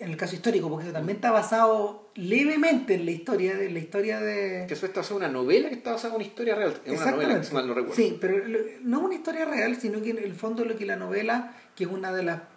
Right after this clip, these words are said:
Speaker 1: una de las novelas fundacionales de la, de la Checoslovaquia moderna,
Speaker 2: Ya.
Speaker 1: porque de, coincide casi con la fundación del país, a, a mediados de los veinte.
Speaker 2: O sea, claro, de la, de, de, de, de la salida
Speaker 1: La
Speaker 2: del imperio,
Speaker 1: creación,
Speaker 2: digamos, ya.
Speaker 1: claro, la salida del imperio y la creación de este país,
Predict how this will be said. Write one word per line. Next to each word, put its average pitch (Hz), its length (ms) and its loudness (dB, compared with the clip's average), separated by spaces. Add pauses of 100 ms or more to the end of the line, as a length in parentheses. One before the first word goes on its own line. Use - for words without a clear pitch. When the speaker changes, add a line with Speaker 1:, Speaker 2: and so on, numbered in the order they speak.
(180)
Speaker 1:
una 196 180 -4
de 190 100 -2
las 180 100 -2
novelas 196 340 -4
fundacionales 190 600 -4
de 233 80 -4
la, 214 100 -2
de 196 240 -10
la 175 120 -6
Checoslovaquia 190 640 0
moderna, 233 600 -4
Speaker 2:
Ya. 120 220 -8 (220)
Speaker 1:
porque 175 240 -6
de, 165 340 -4 (140)
coincide 214 440 4
casi 226 220 2
con 202 140 0
la 185 60 -2
fundación 175 380 -6
del 220 120 -6
país, 196 300 -4 (420)
a, 170 60 -10
a 175 180 -6
mediados 185 320 0
de 196 60 -6
los 196 100 -10
veinte. 165 360 -6
Speaker 2:
O 135 60 -10
sea, 151 140 -2
claro, 135 220 0
de 131 60 0
la, 135 120 -2
de, 131 160 -2
de, 135 200 -10
de, 135 240 -6
de 131 160 -4
la 127 120 -8
salida 143 260 -2
Speaker 1:
La - 60 4
Speaker 2:
del 139 80 2
imperio, 160 260 8
Speaker 1:
creación, - 300 4
Speaker 2:
digamos, - 20 -16 (220)
ya. - 60 -18
Speaker 1:
claro, 185 220 2
la 147 60 -6
salida 165 220 2
del 208 160 4
imperio 214 240 -2
y - 40 -4
la 190 80 -2
creación 170 340 -8
de 185 60 -12
este 180 160 -10
país, 180 440 -6